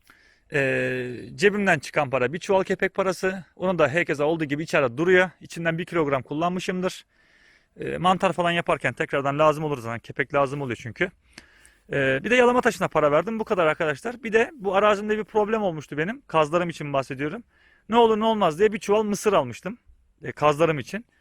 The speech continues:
O da, e, hemen hemen yarısından fazlası içeride duruyor. Hani yedek ne olur ne olmaz, bir aksilik olur, bir şey olur diye, e, hayvanlarım aç kalmasın diye yedek olarak orada tutuyorum. Onun haricinde, e, ben hayvanlarıma hiçbir şey vermedim. Hatta hayvanlarım geldiğinde iki balya saman gelmişti yanında.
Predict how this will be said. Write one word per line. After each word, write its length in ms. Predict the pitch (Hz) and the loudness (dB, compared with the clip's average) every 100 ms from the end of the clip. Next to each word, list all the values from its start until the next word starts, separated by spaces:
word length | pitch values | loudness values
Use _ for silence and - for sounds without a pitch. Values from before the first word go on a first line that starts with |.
| _ _ - | _ _ 0
O 140 | 220 | 4
da, 240 | 226 220 - | 6 4 0
e, 400 | 165 156 151 160 | -2 -2 -2 -2
hemen 220 | 208 185 | 0 0
hemen 160 | 185 196 | 0 -2
yarısından 440 | 202 185 185 170 | -2 -2 -4 0
fazlası 340 | 185 175 151 | 2 0 -2
içeride 340 | 165 - 170 160 | -6 -2 -2 0
duruyor. 320 | 170 143 202 - | 0 -2 -4 -6
Hani 220 | 139 135 | -4 0
yedek 240 | 180 160 | 0 0
ne 80 | 165 | 0
olur 260 | 175 165 160 | 0 0 -2
ne 60 | |
olmaz, 280 | 151 139 123 | -2 -2 -2
bir 140 | 156 160 | -2 -4
aksilik 360 | - 165 151 | -4 -6 -4
olur, 240 | 139 127 143 | -4 -4 -6
bir 60 | |
şey 160 | - 160 | -2 -2
olur 220 | 131 117 | -2 -4
diye, 180 | 151 220 _ _ _ _ _ - | -6 -6 _ _ _ _ _ -6
e, 280 | 135 123 120 | -2 -2 0
hayvanlarım 460 | 151 160 156 143 160 | 0 2 0 -2 -2
aç 180 | 175 - | -2 -2
kalmasın 400 | 160 127 - 170 | -2 -2 -6 -2
diye 100 | 160 | 2
yedek 180 | 180 | 2
olarak 260 | 143 147 147 | 2 0 2
orada 180 | 147 196 | 0 0
tutuyorum. 440 | - 170 131 110 - - | -2 0 0 -2 -10 -2
Onun 220 | 190 185 | 0 4
haricinde, 500 | 165 135 147 170 220 _ _ _ _ _ - | 2 2 -2 -2 -2 _ _ _ _ _ -6
e, 220 | 131 131 | -4 0
ben 240 | 175 190 185 _ - | 0 0 -6 _ -10
hayvanlarıma 680 | - 175 175 170 156 170 | 0 2 2 2 0 0
hiçbir 200 | 185 - | -4 -4
şey 160 | - 170 | -2 0
vermedim. 320 | 151 139 165 | 0 0 -2
Hatta 280 | 165 170 156 | 0 0 2
hayvanlarım 440 | 175 170 160 151 | 2 2 -2 0
geldiğinde 320 | 175 165 143 | 2 2 -2
iki 180 | 147 196 | -6 2
balya 220 | 160 131 | 2 2
saman 300 | - 170 185 | 0 -2 0
gelmişti 400 | 180 175 175 - | 0 -2 -4 -4
yanında. 300 | 175 170 175 | -4 -2 -4